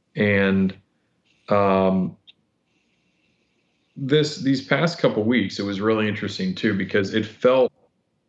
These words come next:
it felt incredibly communal. And I think there's, uh, you know, there's, there's some irony, or it's kinda,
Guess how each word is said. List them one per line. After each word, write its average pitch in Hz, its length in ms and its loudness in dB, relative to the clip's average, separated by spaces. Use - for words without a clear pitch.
it 117 140 -2
felt 143 360 2
incredibly 123 600 0
communal. 104 720 -4
And 104 120 -4
I 98 100 0
think 113 280 0
there's, 101 520 -2
uh, 95 440 2
you 120 160 2
know, 95 360 0
there's, 113 460 -2
there's 107 300 0
some 98 200 -2
irony, 98 420 0
or 95 140 0
it's 95 160 -6
kinda, 104 200 -4